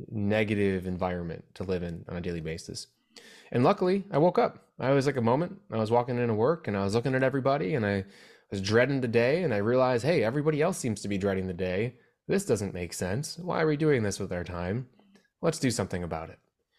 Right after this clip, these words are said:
And so I sat back, and you probably, you know, do this as well. You've done this for yourself and with clients. You do a career audit. What do I love? What do I hate? What do I, what do I wanna do in the future? Who do I wanna work with? What challenges do I wanna face? Et cetera, et cetera,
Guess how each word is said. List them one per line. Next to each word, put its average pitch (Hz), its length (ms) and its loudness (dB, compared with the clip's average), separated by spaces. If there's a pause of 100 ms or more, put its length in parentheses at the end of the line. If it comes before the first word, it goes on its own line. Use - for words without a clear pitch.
(220)
And 95 320 -4
so 92 300 -2
I 92 140 -2
sat 92 280 -4
back, 113 280 0
and 98 120 -6
you 101 80 -4
probably, 95 500 -2 (260)
you 98 120 -4
know, 90 60 -4
do 95 180 -2
this 95 240 -4
as 92 120 -10
well. 110 560 2
You've 87 200 -12
done 90 120 -4
this 92 120 -6
for 85 100 -10
yourself 95 400 -4
and 92 120 -10
with 104 140 -18
clients. 117 500 -2
You 101 100 -4
do 107 120 2
a 104 60 0
career 123 240 0
audit. 82 260 -6 (160)
What 104 120 -4
do 104 100 0
I 95 80 0
love? 113 460 2
What 104 100 -8
do 87 100 -8
I 85 120 -6
hate? 113 380 2
What 87 120 -8
do 85 60 -6
I, 85 80 -8
what 87 180 -10
do 82 60 -4
I 85 80 -4
wanna 85 260 -4
do 104 240 -2
in 95 80 -2
the 87 80 -8
future? 117 440 0
Who 95 180 -8
do 87 60 -4
I 80 40 -4
wanna 80 240 -8
work 123 300 0
with? 113 300 2 (440)
What 113 100 -14
challenges 120 500 2
do 113 120 4
I 110 80 4
wanna 104 320 0
face? 104 460 0
Et 101 120 -10
cetera, 139 280 -2
et 117 100 -4
cetera, 92 440 -2